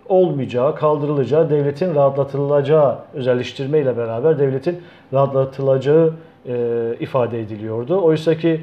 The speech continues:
geçen işte on dokuz yıllık sürece baktığımız zaman yüzde altı buçuk olan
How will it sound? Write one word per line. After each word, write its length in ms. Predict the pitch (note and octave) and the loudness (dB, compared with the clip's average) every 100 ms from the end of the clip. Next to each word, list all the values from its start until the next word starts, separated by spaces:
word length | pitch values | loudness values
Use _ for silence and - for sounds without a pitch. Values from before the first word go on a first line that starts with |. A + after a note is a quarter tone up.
| - D#3 | -8 -4
geçen 360 | D3 - D#3+ D3+ - D3 | -2 2 0 0 -8 -14
işte 240 | - D3 | -4 0
on 240 | C#3+ D#3+ | 2 2
dokuz 360 | D#3 - C#3+ B2 | 2 0 -4 -4
yıllık 300 | C3+ C3+ C#3 | -2 -2 -2
sürece 400 | C#3+ C3+ C3 C3+ | -2 0 0 2
baktığımız 560 | C3 C3 D3+ C#3 D#3 C3+ | 0 0 -2 0 -2 -2
zaman 320 | B2 C3 D#3+ D#3+ - - | -2 0 -4 -6 -16 -8
yüzde 240 | C3+ A#2+ | -4 0
altı 300 | C3+ C3 D#3 | 2 2 0
buçuk 260 | D#3 D#3 B2+ | -4 -6 -6
olan 280 | A#2+ A#2+ | -2 -2